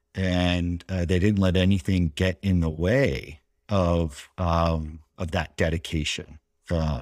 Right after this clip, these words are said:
to excellence. So they, they really showed us that, uh, you didn't need too many rules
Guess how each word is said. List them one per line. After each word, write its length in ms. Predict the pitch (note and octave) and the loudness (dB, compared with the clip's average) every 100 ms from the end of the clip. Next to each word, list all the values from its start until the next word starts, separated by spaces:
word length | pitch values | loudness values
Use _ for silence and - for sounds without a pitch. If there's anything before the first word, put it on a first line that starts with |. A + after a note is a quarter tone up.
| C2 | -8
to 180 | - G2 | -6 -6
excellence. 640 | D#2 E2 - F2+ - - - | -6 -10 -10 -12 -14 -12 -6
So 460 | - F2+ E2 D2 _ _ _ _ _ _ - | 0 0 0 -4 _ _ _ _ _ _ 0
they, 260 | G#2+ C#3+ | 2 2
they 260 | G2+ A#2+ C#3+ | 2 0 2
really 300 | C#3+ C#3+ A#2 | 2 2 2
showed 420 | - - F#2+ B2 | 2 2 2 4
us 320 | G#2+ F2 - - | 2 2 -4 -2
that, 580 | F2+ F2 E2 E2 - - _ _ _ _ _ | 2 2 2 -2 -10 -20 _ _ _ _ _
uh, 300 | F#2+ F2 D#2 - - | -2 0 -2 -6 -8
you 180 | A2 F#2 | -4 0
didn't 320 | A#2 C3 G2 | 0 0 0
need 400 | G#2 G#2+ G2+ - | 0 2 0 -2
too 240 | - C3 | -2 0
many 500 | A#2+ A2 G2 F#2 E2 - _ - | 2 2 2 0 -2 -8 _ -10
rules 800 | F#2 A#2 A2+ F#2+ E2 D#2+ - | -2 2 2 0 -2 -6 -12